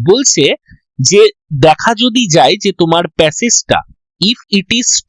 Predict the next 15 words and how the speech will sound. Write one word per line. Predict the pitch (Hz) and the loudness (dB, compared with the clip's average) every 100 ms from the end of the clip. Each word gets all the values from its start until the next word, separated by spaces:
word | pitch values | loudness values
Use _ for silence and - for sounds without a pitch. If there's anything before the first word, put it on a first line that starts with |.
| 294 | 2
too | 320 247 | 4 4
long, | 190 131 170 _ _ _ 123 | 4 2 -2 _ _ _ 2
make | 170 220 - | 2 0 -4
it | 269 | -4
shorter | - - 175 185 233 254 | -4 0 0 2 0 0
by | 202 208 | 2 0
removing | 175 165 208 202 240 269 _ _ - 175 | 0 0 0 0 -2 -4 _ _ 0 0
unimportant | 208 - 180 165 170 165 - 240 _ | 0 -2 -2 0 0 0 -4 -6 _
points। | 151 92 67 - - _ _ _ _ | 0 0 -6 -4 -4 _ _ _ _
অর্থাৎ | 202 - 277 226 | -2 0 -2 0
দেখা | 160 156 226 | -2 0 0
যাচ্ছে | 208 151 - 233 | 0 0 -4 -2
তোমার | 165 190 | -2 -2
প্যাসেজটা | - 135 - 165 - - _ | -2 -4 -2 -6 -2 -4 _
অনেক | 196 220 | -2 -2